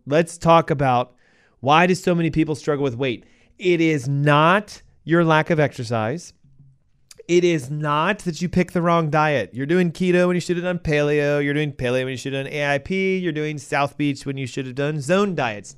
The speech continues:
No. Okay? You could be a vegan and still struggle to lose weight. You could work out at CrossFit five times a week and gain weight. So just,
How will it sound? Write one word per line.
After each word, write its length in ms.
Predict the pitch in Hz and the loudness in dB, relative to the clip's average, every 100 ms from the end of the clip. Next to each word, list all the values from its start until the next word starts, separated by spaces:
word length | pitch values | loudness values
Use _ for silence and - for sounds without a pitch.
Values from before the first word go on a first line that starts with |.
| - | 0
No. 500 | 269 311 262 143 - _ _ _ _ _ _ - | 8 10 10 8 0 _ _ _ _ _ _ -10
Okay? 400 | 143 156 208 - _ - | -4 -2 -2 -6 _ -4
You 160 | 175 302 | 2 4
could 100 | 330 | 6
be 140 | 302 | 6
a 60 | 196 | 4
vegan 640 | 165 254 330 240 190 165 | 2 6 6 6 2 2
and 160 | - 147 | -4 -10
still 240 | - 185 | -6 -4
struggle 320 | 151 165 156 | -4 -2 0
to 60 | 147 | 0
lose 220 | 139 117 | 0 -2
weight. 340 | 139 165 - _ _ 110 | 0 -2 -2 _ _ -4
You 220 | 131 196 | -2 0
could 180 | 202 175 | 0 0
work 240 | 185 180 | 0 2
out 120 | 175 | 2
at 120 | 156 | 2
CrossFit 480 | - 160 185 - 156 | 2 2 2 0 -4
five 320 | - 147 147 | -2 0 0
times 260 | 139 143 131 | -2 -6 -4
a 80 | 127 | -4
week 300 | 156 170 - | -2 -2 -6
and 360 | 127 131 123 113 | -10 -10 -10 -6
gain 460 | 147 185 262 180 | -2 -2 -2 -2
weight. 440 | 131 101 92 - - _ _ _ _ _ | -2 -4 -8 -20 -20 _ _ _ _ _
So 240 | - 156 147 | -10 -6 -2
just, 340 | 160 175 - | 0 -2 -4